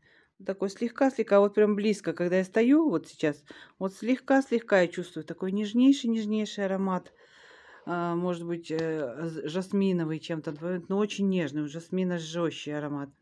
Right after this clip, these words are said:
Э, это растение любит подкормки, э, любит, возможно, её подкармливать хелатом железа.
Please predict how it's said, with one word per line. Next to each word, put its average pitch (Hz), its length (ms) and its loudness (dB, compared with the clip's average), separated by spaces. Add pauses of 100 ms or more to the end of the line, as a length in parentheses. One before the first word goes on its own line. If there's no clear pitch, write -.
(1200)
Э, 160 280 -8
это 208 200 -2
растение 240 500 4
любит 175 460 -2 (800)
подкормки, 175 880 -2 (1700)
э, - 60 -20 (180)
любит, 175 460 -2
возможно, 185 640 2
её 170 160 2
подкармливать 165 720 -2
хелатом 165 560 -4
железа. 160 720 -6